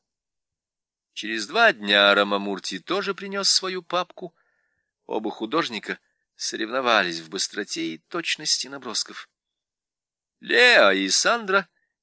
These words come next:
чуть-чуть ревнуя к увлечению Симой, без конца расспрашивали Ивернева и Гирина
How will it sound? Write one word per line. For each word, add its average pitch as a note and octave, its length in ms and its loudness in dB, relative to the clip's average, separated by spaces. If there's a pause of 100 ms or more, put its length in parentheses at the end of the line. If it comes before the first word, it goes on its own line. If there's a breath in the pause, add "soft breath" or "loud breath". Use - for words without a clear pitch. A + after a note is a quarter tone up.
чуть-чуть - 600 -4
ревнуя F3 640 -2
к - 80 -20
увлечению G#3+ 560 -6
Симой, F#3+ 440 -4 (460)
без A3 240 -2
конца A#2+ 440 2
расспрашивали F3 760 0
Ивернева D#3+ 480 -6
и C#3+ 120 -4
Гирина B2 480 -8